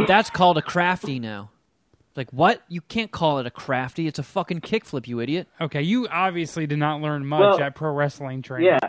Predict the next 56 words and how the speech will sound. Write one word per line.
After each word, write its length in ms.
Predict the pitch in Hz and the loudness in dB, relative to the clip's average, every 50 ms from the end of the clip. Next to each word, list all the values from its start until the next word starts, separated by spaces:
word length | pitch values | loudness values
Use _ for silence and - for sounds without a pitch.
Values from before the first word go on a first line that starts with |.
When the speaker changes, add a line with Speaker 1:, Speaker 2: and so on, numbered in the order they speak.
| - 131 | -4 -4
Speaker 3:
I 80 | 147 | -4
mean, 240 | 160 170 160 147 - | -2 -2 -4 -4 0
Diamond 360 | - 165 175 185 196 202 185 175 | 2 4 4 4 4 2 2 2
Dallas 400 | 180 175 180 180 180 180 175 - - _ _ | 2 6 6 6 4 4 0 -4 -12 _ _
Page's 380 | 170 175 180 175 165 160 135 - - | -2 -2 -2 -2 -2 -6 -8 -2 0
Diamond 400 | 143 156 160 170 165 156 139 - - | 0 2 2 0 -4 -4 -8 -12 -6
Cutter 440 | - 131 123 120 117 123 120 120 120 | 0 2 2 4 4 4 2 2 2
was 180 | 113 120 117 120 - - | 0 -2 -4 -4 -8 -12
the 80 | 120 - | -12 -4
same 260 | - 156 156 160 156 156 | 0 2 2 2 2 2
exact 480 | 151 139 113 143 143 139 135 - 123 | 0 0 2 4 4 4 4 2 2
move 420 | 131 131 139 139 131 120 113 107 - - - - - | 6 8 8 8 8 6 4 0 -4 -8 -8 0 4
as 220 | 110 110 107 104 98 92 | 4 4 4 2 0 -4
the 100 | 107 101 - | -8 -6 0
Stone 220 | - 120 120 117 113 | 2 2 2 4 4
Cold 280 | 113 110 110 107 - - | 4 2 2 2 -2 -6
Stunner. 440 | - 107 104 101 87 78 69 71 - _ _ _ _ _ _ _ _ _ _ _ | -2 -2 0 0 -2 -4 -8 -12 -16 _ _ _ _ _ _ _ _ _ _ _
Speaker 2:
Yeah, 120 | 226 214 143 | -2 -2 -2
it's 180 | 139 135 - | -2 -6 -10
just 220 | - 151 - - 160 | -14 -16 -16 -10 -8
Speaker 1:
Yeah, 80 | 180 | -8
but 120 | 165 156 135 | -8 -6 -6
D 140 | - 170 175 | -6 -6 -4
D 120 | 170 175 | -6 -6
P 160 | 143 165 190 180 | -4 -4 -4 -2
got 140 | 160 143 139 | -2 -2 -2
in 100 | 135 127 | -4 -4
first, 300 | - 185 185 151 - - | -4 -2 -2 -2 -4 -6
didn't 160 | 131 131 156 | -8 -8 -8
he? 140 | 175 180 170 _ _ _ _ _ _ _ _ _ | -10 -12 -12 _ _ _ _ _ _ _ _ _
Speaker 2:
Mm, 680 | 175 170 170 170 170 175 175 175 175 175 175 175 165 143 - - | -14 -14 -12 -12 -10 -10 -10 -10 -10 -10 -12 -12 -14 -10 -4 -2
I, 200 | 170 175 170 180 | -2 -2 -2 -4
I 40 | |
think 160 | - 202 190 185 | -6 -8 -8 -6
he 60 | 196 | -4
did, 180 | 208 190 147 139 | -4 -4 -4 -6
actually, 360 | 139 131 - - 147 135 151 | -8 -10 -12 -16 -16 -16 -14
yeah. 160 | 160 165 156 - _ | -12 -14 -14 -14 _
Speaker 1:
Yeah. 220 | 156 165 135 104 - _ - | -6 -6 -6 -6 -10 _ 2
Speaker 2:
Did 80 | 185 180 | 6 6
he 120 | 233 233 | 6 6
say 180 | - - 220 226 | 8 8 8 8
Speaker 1:
Eat, 40 | |
Speaker 2:
that 180 | 247 254 277 254 | 8 8 6 6
to 80 | - 294 | 6 6
you, 140 | 302 302 294 | 8 8 8
or 80 | 247 - | 8 8
Speaker 1:
eat 60 | 202 | 8
Speaker 2:
did 100 | 190 180 | 6 6
Speaker 1:
shit, 100 | 220 214 | 6 6
Speaker 2:
you 40 | 202 | 4
just 100 | 180 170 | 4 4
Speaker 1:
Stone 160 | 180 165 160 | 4 4 6
Speaker 2:
guess 140 | 160 180 180 | 8 8 8
Speaker 1:
Cold. 120 | 170 185 175 | 8 6 2
Speaker 2:
that? 240 | 165 135 127 123 | 0 -2 -2 -4